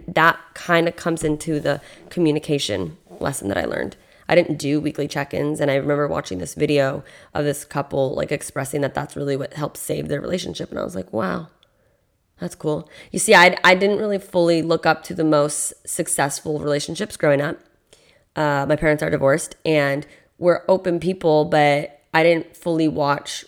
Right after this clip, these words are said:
relationships. I mean, of course, maybe it was behind closed doors, effectively communicate and do weekly check-ins, or I wasn't taught this, right? So these are just lessons I learned this year, and I hope that you can apply these lessons for yourself and your partners and your relationships.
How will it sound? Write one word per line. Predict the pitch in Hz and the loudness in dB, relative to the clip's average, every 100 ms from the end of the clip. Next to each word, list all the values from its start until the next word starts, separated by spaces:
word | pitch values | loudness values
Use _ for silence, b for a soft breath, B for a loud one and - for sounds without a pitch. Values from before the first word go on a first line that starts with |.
| - - | -18 -8
relationships. | 160 151 165 156 - 151 - | -6 -4 -4 -6 -6 -8 -2
I | |
mean, | 185 175 | 2 2
of | 175 | 0
course, | - 160 151 | -2 -2 0
maybe | 151 | 0
it | |
was | 147 | 0
behind | 151 143 139 135 | 0 -2 -2 -4
closed | - 143 147 | -4 -2 0
doors, | 139 139 - | -2 -2 -6
effectively | 156 143 - 139 | -4 -2 -2 -6
communicate | 135 151 147 139 - - | -4 -2 -2 -2 -4 -4
and | 147 - | -4 -4
do | 147 143 | -6 -6
weekly | 147 151 151 | -6 -6 -6
check-ins, | 151 143 - 156 | -6 -8 -8 -2
or | 143 | -2
I | |
wasn't | 139 143 - | 0 -4 -8
taught | - 160 - | -10 -12 -10
this, | - - - - | -12 -10 -12 -4
right? | 151 165 - B B B | 0 0 -2 B B B
So | - 165 | -4 -2
these | 170 | 0
are | 196 | -2
just | 175 | -4
lessons | 175 165 170 | -4 -4 -4
I | |
learned | 160 135 151 | -4 -2 -4
this | 160 170 - | -4 -8 -6
year, | 180 190 | -6 -4
and | 196 | -4
I | 175 | -4
hope | 139 151 | -2 -4
that | - - | -4 -6
you | 160 151 | -6 -6
can | 160 147 147 | -2 -2 -2
apply | 151 143 147 | -6 -4 -4
these | 151 | -2
lessons | 147 - 151 | -4 -4 -8
for | - | -6
yourself | 151 147 - 160 - | -8 -8 -8 -8 -8
and | - | -8
your | - | -8
partners | - - - 95 | -8 -8 -8 -8
and | 95 | -6
your | 95 | -6
relationships. | - - - 67 - - - - | -6 -8 -10 -10 -10 -10 -16 -20